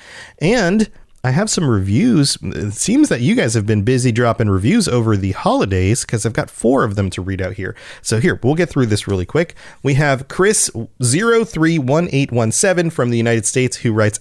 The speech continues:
"Out of this world, Robots puts the best show on for Fallout content. It's great to hear the backstory to a game that I have loved for years."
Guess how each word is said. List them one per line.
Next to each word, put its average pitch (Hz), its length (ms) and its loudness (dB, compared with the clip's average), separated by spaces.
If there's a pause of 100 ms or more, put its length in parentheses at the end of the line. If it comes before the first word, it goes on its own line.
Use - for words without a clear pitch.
"Out 214 200 2
of 220 100 -2
this - 180 -2
world, 107 440 0
Robots 156 380 0
puts - 260 -4
the 123 180 0
best 131 320 -2
show 117 280 2
on 107 300 0
for 98 200 -6
Fallout 104 380 -2
content. 95 460 -4 (320)
It's 120 160 -2
great 131 260 0
to 139 100 -2
hear 120 180 2
the 110 100 0
backstory 98 600 -2
to - 160 -6
a 95 40 -4
game 101 360 0 (260)
that 113 140 0
I 107 60 2
have 101 160 0
loved 95 280 -2
for - 140 -6
years." 92 500 0